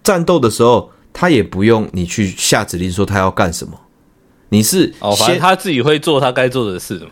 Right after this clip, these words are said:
Speaker 1: 啊，你要自己排。
Speaker 2: 哦，我要自己排啊。
Speaker 1: 他可以有，他会有一个预设的啦，比如说这个角色他就是，比如说他有补血，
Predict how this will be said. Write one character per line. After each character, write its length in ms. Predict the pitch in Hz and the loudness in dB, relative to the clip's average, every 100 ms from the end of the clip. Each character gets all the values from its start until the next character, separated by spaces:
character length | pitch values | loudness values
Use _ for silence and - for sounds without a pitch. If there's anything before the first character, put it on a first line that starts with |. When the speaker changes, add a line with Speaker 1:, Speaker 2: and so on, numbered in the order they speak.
| - - | -6 -2
Speaker 1:
啊， 160 | 123 - - | -2 -4 0
你 180 | 117 | 2
要 160 | 120 151 | 2 0
自 180 | 139 127 | -2 -4
己 160 | 92 | -4
排。 380 | 87 - 80 82 - _ _ _ _ _ _ | -6 -6 -6 -10 -16 _ _ _ _ _ _
Speaker 2:
哦， 180 | 120 123 | -2 0
我 120 | 107 | 0
要 60 | 123 | -2
自 140 | 185 | -4
己 80 | 143 | -10
排 340 | 101 87 82 | -6 -6 -6
啊。 80 | 82 | -2
Speaker 1:
他 140 | 196 226 | 2 4
可 120 | 214 | 4
以 120 | 127 | 4
有， 100 | 110 | 4
他 180 | 170 220 | 2 2
会 240 | 220 165 - | 2 0 0
有 260 | 120 104 | 0 2
一 60 | 107 | 2
个 100 | 143 | 2
预 180 | 147 101 | 2 0
设 260 | - 120 85 | 2 2 2
的 100 | 85 | -4
啦， 140 | 95 | -4
比 140 | 107 117 | 0 0
如 80 | |
说 180 | 131 147 143 | 4 2 2
这 200 | - 180 | 0 0
个 180 | 120 101 | 2 0
角 240 | 101 85 | 0 -4
色 160 | - 123 | 0 2
他 160 | 131 | 2
就 100 | 131 | 0
是， 140 | 127 120 | -2 -2
比 80 | 90 | -4
如 80 | |
说 80 | 101 | -2
他 100 | 127 | 0
有 80 | 123 | 0
补 320 | - 85 85 | -2 -6 -4
血， 400 | 101 - - - | -4 -4 -6 -14